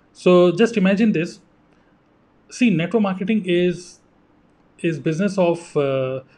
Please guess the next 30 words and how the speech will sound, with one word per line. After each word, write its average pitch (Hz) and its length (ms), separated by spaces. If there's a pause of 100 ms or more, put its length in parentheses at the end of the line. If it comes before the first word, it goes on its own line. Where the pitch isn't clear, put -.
(180)
working 156 300
with 180 200
people. 165 260 (220)
Okay, 143 300 (680)
so 185 480 (480)
just 254 180
imagine 185 340
this. 135 300
If 180 140
a 208 60
person 220 720
who 170 60
watch 170 360
your 190 120
content 180 400
on 175 140
social 156 260
media, 139 280 (720)
okay, 156 220 (260)
suppose 180 300
you 180 80
are 170 120
using 165 500
Instagram, 156 540
you're 143 140
using 147 260
Facebook, 151 540
Yout-, 151 240
uh, 156 60
YouTube, 151 460